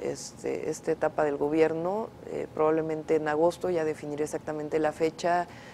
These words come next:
Voy a hacer un recorrido por todas las zonas, eh, damnificado-, de donde hay damnificados en la Ciudad de México, porque el programa de reconstrucción hay que hacerlo no solamente desde el escritorio, sino escuchando a la gente y cuál es la problemática,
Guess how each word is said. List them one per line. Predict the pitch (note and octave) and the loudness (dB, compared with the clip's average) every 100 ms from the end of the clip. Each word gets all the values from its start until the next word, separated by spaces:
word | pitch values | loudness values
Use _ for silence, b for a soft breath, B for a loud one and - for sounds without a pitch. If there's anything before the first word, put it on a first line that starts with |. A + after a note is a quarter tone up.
| B B - | B B 6
Voy | F3+ | 8
a | |
hacer | F3+ F#3+ | 10 6
un | F#3+ | 6
recorrido | E3+ - D3+ D#3 D3 C#3 | 4 4 4 4 2 0
por | - C#3 C3+ | -2 -6 0
todas | D#3+ | 2
las | D3+ D3 | 2 -2
zonas, | D3 D3 C#3 - - - - - | -6 -8 -10 -12 -14 -14 -14 -8
eh, | - - | -6 -6
damnificado-, | - C#3+ C#3+ - - C3+ - - | -6 -6 -6 -6 -4 -4 -6 -2
de | D3 C#3+ C#3 C#3 | 0 0 -2 -6
donde | D#3 D#3 | 0 2
hay | |
damnificados | D#3 D3+ C#3+ C#3 C#3+ D3 C#3 | 2 -2 -6 -6 -2 -2 -4
en | C#3 | -8
la | |
Ciudad | C3+ C#3+ | -4 -2
de | C#3+ | -2
México, | D3 C#3 E3+ - G#3+ A#3 B B B B - | -4 -4 -2 2 2 0 B B B B -2
porque | F3 F#3+ | 6 8
el | G#3+ | 8
programa | G3+ F#3+ G#3 G#3+ | 6 6 8 8
de | |
reconstrucción | G3+ F#3+ F3+ F#3+ F3+ G3+ G3 | 6 4 2 2 0 4 4
hay | G3+ | 4
que | F#3+ F3+ | 4 2
hacerlo | F#3+ F3+ F#3+ | 4 4 4
no | F#3 F#3+ | 4 2
solamente | G3+ F#3+ F3 E3+ E3+ F3+ | 4 2 2 0 2 4
desde | E3+ | 4
el | D3+ | 2
escritorio, | C#3+ C3+ C#3 A#3+ G3+ | 0 -4 0 0 0
sino | D3 C#3+ | -2 -6
escuchando | - C3 - E3 F#3+ | -6 -6 -4 -2 0
a | |
la | D3+ | 0
gente | D#3+ F3 E3+ | -4 -6 -2
y | |
cuál | D#3+ | 0
es | D#3+ | 0
la | D3+ D3 | -2 -4
problemática, | C3+ C3 B2+ - - - | -4 -6 -6 -10 -10 -14